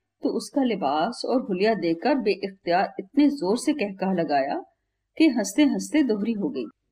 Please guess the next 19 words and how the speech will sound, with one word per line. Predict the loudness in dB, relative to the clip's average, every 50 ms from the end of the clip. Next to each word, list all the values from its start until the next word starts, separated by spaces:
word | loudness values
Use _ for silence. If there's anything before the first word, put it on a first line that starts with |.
| _ _ _ _ _ -4
वो | -2 -2 -2 -2
ऐसा | -4 -2 0 0
खिसियाना | -2 0 0 -2 -2 -2 -2 -2 -2 0 0 0
हुआ | 0 0 2 0 0 0 -2 -6 -12 _ _ _ _ _ _ _ 0
कि | 0 2
गुस्से | 2 0 -2 0 2 2 2
से | 4 2
मेरी | 2 2 2 0 0 0
तरफ | 0 0 0 0 0 0 -2 -2
कदम | 0 0 -2 -2
बढ़ाया। | -4 -4 -4 -4 -4 -4 -6 -6 -10 _ _ _ _ _ _ _ _ _ _ _ -2
मुझे | 0 2 2 4 2 2
तो | 2 2 0
हंसी | 0 0 0 0 -2 -2
से | 0 -2
कुछ | -2 0 0 -2 0 2 2
नजर | 2 2 2 0 0
न |
आया। | 0 0 0 -2 -2 -4 -6